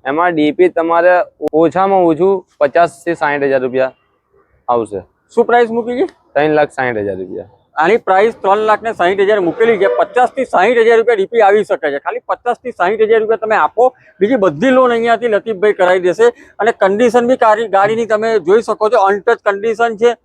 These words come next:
Speaker 2: ટાયર પણ નવા છે એના, અને વ્હાઇટ કલર, ઇન્ટિરિયર બી એવું સારું છે, સીટ કવર પણ નવા નાખેલા છે.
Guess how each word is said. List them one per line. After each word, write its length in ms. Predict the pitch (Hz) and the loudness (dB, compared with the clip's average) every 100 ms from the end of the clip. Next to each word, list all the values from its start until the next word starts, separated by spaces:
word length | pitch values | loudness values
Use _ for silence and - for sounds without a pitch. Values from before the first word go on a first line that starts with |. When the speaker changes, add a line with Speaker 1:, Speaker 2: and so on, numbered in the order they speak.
| _ - _ - | _ -20 _ 0
Speaker 2:
ટાયર 320 | 165 226 262 | 2 4 2
પણ 160 | 277 | 2
નવા 320 | 254 226 214 208 | 0 2 2 2
છે 140 | 202 | -2
એના, 220 | 196 214 220 _ _ 220 | -2 -4 -6 _ _ -10
અને 100 | 233 | -2
વ્હાઇટ 380 | 180 208 220 | 2 2 0
કલર, 260 | - 226 202 | 0 2 2
ઇન્ટિરિયર 500 | 175 190 233 240 233 | 0 -2 0 2 0
બી 140 | 226 | 0
એવું 140 | 233 226 | -2 0
સારું 320 | 226 202 226 | 0 0 0
છે, 80 | 220 | -6
સીટ 220 | - 220 - | -6 -10 -4
કવર 220 | 220 240 | 0 0
પણ 140 | 240 269 | 0 0
નવા 280 | 233 226 226 | 2 2 2
નાખેલા 440 | 208 202 208 202 | 0 0 2 2
છે. 200 | 196 247 | 2 -2